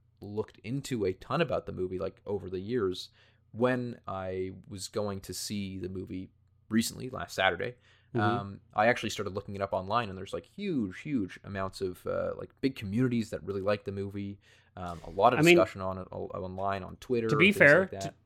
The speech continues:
Speaker 2: to be fair, there's a lot of discussion. I can, I, I can find any movie.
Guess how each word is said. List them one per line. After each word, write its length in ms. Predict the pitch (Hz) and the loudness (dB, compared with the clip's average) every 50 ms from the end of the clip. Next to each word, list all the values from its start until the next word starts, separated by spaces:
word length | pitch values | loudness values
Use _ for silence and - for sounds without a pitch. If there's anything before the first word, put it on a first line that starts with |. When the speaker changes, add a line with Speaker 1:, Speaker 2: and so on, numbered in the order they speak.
| _ _ - - | _ _ -6 -4
Speaker 2:
to 60 | 135 | 0
be 160 | 120 139 151 | 2 2 2
fair, 420 | 151 - 123 117 120 131 143 147 - _ _ _ | 2 4 2 4 4 2 0 -2 -8 _ _ _
there's 180 | - 131 113 117 | -6 -4 -4 -2
a 40 | 117 | 0
lot 200 | 117 117 117 113 | 0 0 0 0
of 60 | 113 | -2
discussion. 640 | 110 107 - - 120 110 104 - 113 104 101 98 98 - - | -6 -8 -6 -4 -4 -4 -4 -4 -4 -4 -4 -6 -8 -8 -4
I 120 | - 120 123 | 0 0 0
can, 220 | - 123 117 - - - - | 2 0 -2 -4 -6 -4 -2
I, 180 | 127 127 - - | -2 -2 0 0
I 120 | 120 127 | 0 0
can 140 | 131 135 120 | 2 0 -2
find 340 | - 127 120 113 107 101 - _ _ _ - | -2 -2 -2 -2 -2 -4 -6 _ _ _ -4
any 220 | 143 131 135 131 | -2 0 2 2
movie. 460 | 120 110 110 104 98 101 90 92 107 | 2 0 0 -2 -2 -4 -8 -10 -12